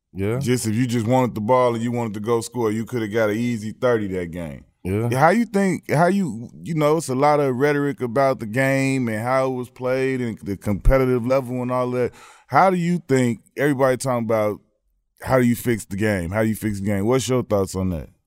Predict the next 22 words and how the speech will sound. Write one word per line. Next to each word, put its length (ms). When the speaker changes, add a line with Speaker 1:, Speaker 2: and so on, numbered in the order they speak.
Speaker 1:
It's 200
no 220
way 240
to, 160
<laughs> 400
to 140
fix 320
the 120
game. 420
It's, 180
they 180
just 180
gotta 220
play 320
hard. 320
That's 160
the 100
simplest 500
way 180
to 100
put 240
it. 120